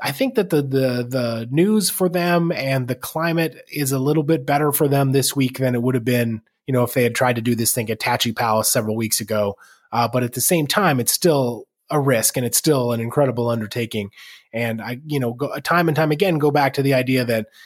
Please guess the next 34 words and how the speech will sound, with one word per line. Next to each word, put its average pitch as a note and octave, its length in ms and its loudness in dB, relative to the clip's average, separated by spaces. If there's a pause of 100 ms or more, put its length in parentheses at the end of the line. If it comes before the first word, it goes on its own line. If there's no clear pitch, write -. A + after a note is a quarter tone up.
(140)
the C#3 100 2
only D3 200 4
reason C#3+ 280 4
that C3 100 4
we're B2+ 120 0
really C3 240 2
doing B2+ 300 2
this A#2 200 -2
is A2 100 -8
'cause G#2+ 180 -8
the A2 80 -4
U A#2+ 160 0
F A2+ 60 -4
C A#2 160 -2
needs A#2 240 -2
to A2 100 -12
get A2+ 160 -2
its - 100 -4
hundreds A2 400 -4
of G#2+ 120 -8
millions A2 340 0
of G#2+ 80 -10
dollars A2 580 0
in A2 320 -6 (340)
program A2+ 680 0
fees A2+ 340 0
and A2 120 -2
license A#2 420 -2
fees A2+ 240 -2
from A2+ 140 -6
E A#2 100 0
S A2 100 -2
P B2+ 180 0
N, A#2+ 280 0